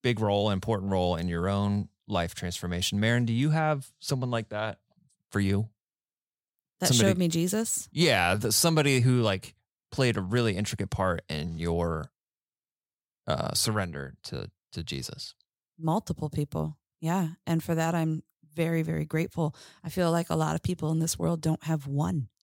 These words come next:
Speaker 1: Yeah.
Speaker 2: But I have multiples of multiples.
Speaker 1: Yeah.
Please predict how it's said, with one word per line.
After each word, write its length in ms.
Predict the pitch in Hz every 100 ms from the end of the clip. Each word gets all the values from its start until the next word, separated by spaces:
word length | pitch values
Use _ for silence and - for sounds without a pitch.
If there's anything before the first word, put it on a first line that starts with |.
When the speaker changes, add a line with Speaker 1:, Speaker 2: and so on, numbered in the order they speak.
| _ -
Speaker 1:
Yeah. 300 | 117 87 - _ _ _ _ -
Speaker 2:
But 140 | 147
I 100 | 151
have 220 | 151 147 - _ _ _ _ _
multiples 720 | - 151 175 - - 113 - -
of 180 | 139
multiples. 680 | 135 120 - - - - - -
Speaker 1:
Yeah. 220 | 95 82